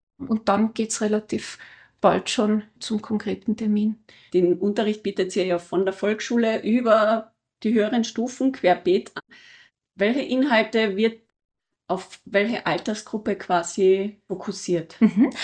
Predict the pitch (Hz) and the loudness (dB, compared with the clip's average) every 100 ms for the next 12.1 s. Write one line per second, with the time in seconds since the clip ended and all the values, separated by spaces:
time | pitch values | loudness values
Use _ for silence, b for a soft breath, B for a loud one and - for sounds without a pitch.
0 | B - - 247 240 - 247 320 285 240 | B -2 0 2 0 6 10 12 12 10
1 | 226 233 - 208 190 185 _ 233 269 - | 8 2 2 2 2 -2 _ 8 8 6
2 | 320 302 262 285 - 302 - 285 269 - | 6 6 6 2 4 4 6 8 8 8
3 | 240 294 - 302 311 - 277 - 262 226 | 8 8 4 2 2 2 0 4 2 4
4 | 240 - 220 - 226 214 214 - 226 - | 0 -2 -6 -4 0 0 0 0 0 2
5 | 233 247 262 262 240 233 - 262 285 - | 4 10 12 12 10 8 6 8 8 8
6 | 269 262 254 - 262 262 277 254 247 226 | 8 8 8 6 4 8 10 10 8 8
7 | 262 - - - - 233 233 233 - - | 8 4 -2 -4 -6 2 4 4 0 4
8 | 240 240 233 226 - 254 233 214 240 233 | 6 6 4 0 4 6 6 4 2 2
9 | 214 220 220 - 240 240 240 - _ _ | 0 0 -4 6 10 12 10 0 _ _
10 | - 233 - 262 262 247 233 - - 220 | -4 -4 6 8 8 6 2 -4 -2 0
11 | - 208 285 285 - - 226 220 226 233 | 2 2 2 -2 -2 2 2 0 0 0
12 | 240 | 0